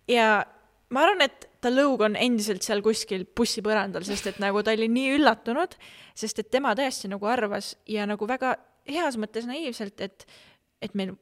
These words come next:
ongi nagu võrdsus ja kes mängib, see saab, on ju, eriti kui sa mängid nagu tippklubis Eesti mõistes. Mm,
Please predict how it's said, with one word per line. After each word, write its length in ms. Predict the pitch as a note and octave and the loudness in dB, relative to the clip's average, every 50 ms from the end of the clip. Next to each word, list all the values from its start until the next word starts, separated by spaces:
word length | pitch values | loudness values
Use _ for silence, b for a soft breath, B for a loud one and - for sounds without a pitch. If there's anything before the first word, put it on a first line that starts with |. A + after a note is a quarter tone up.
| _ _ _ - | _ _ _ -8
ongi 260 | - G3 F#3+ G3 B3 | -6 -4 -4 -4 -6
nagu 160 | C#4 C#4 C#4+ C4+ | -6 -6 -4 -4
võrdsus 520 | D4+ D4+ D4 - - - - D4+ C#4+ - G#3+ | -4 -4 -6 -8 -12 -10 -8 -8 -6 -4 -4
ja 80 | F#3+ F#3+ | -4 -4
kes 200 | G3+ G3 - - | -4 -8 -8 -6
mängib, 320 | G3 G3+ G#3 G3+ G#3 - | -6 -4 -4 -6 -6 -8
see 100 | - F#3+ | -8 -10
saab, 320 | F#3+ - A#3+ B3+ C4+ C#4 D4 | -8 -6 -6 -4 -4 -4 -2
on 160 | D4 D4+ D4+ | -4 -4 -2
ju, 60 | C#4+ | -2
eriti 320 | G3+ G#3 G#3+ G#3+ - G#3 G3 | 0 0 0 -2 -2 -4 -6
kui 80 | G3+ G3 | -4 -4
sa 80 | G#3+ | -4
mängid 300 | F#3+ G3 G3+ G3 F#3+ F#3+ | -4 -4 -4 -4 -6 -8
nagu 160 | G3 F3+ G3+ | -8 -8 -8
tippklubis 600 | G3 - C4+ C4 - - - B3 D#4 - A#3 G#3+ A3 | -6 -4 -6 -6 -6 -6 -6 -6 -4 -4 -4 -4 -2
Eesti 260 | G3 A3 - - G#3 | -4 -6 -6 -8 -8
mõistes. 380 | G3+ G#3 G3 - - G#3 G#3 - - B B B B B B B B B B B B B B B B B | -8 -8 -8 -8 -10 -10 -12 -12 -14 B B B B B B B B B B B B B B B B B
Mm, 340 | B G#3 G#3+ G#3+ G#3+ G#3 G3+ | B -4 -2 -2 -2 -2 -4